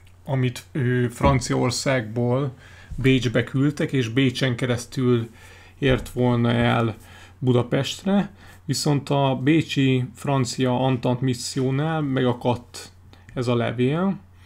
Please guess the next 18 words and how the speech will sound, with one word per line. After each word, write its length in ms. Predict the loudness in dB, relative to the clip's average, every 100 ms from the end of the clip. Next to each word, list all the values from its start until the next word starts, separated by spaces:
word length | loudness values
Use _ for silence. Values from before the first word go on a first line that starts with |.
| -20 -20 -20 -20 -20 -20 -20 -12 -4
ugyanis 560 | 2 4 4 2 0
ott 260 | -6 -4 -2
az 140 | 0
otti-, 640 | 0 -2 -4 0 2 0 -4 -14 -18
ottani 800 | -4 -2 -2 0 2 4 2 -2 -8 -20 -20 -18
bécsi 580 | -12 -4 0 0 0 -6
francia 500 | -4 -4 -2 -2 -4
főbiztos 1000 | -2 -2 0 -2 -4 -6 -6 -8 -14 -18 -20 -20 -20 -20 -20 -20 -20 -6
időhúzással 1040 | -2 2 4 4 2 0 0 0 0 2
és 360 | 2 2 -2 -8 -6
visszatartással 1160 | -4 -2 -4 -2 0 -2 -2 -4 -2 -2 0
elérte, 520 | 2 2 0 -2 -2 0
hogy 300 | 0 0 0
az 140 | 0
ne 140 | 2
érjen 360 | 4 4 2 0
el 260 | 0 -2 -4
Magyarországra. 1040 | -4 -2 -2 -4 -4 -6 -4 -4 -4 -4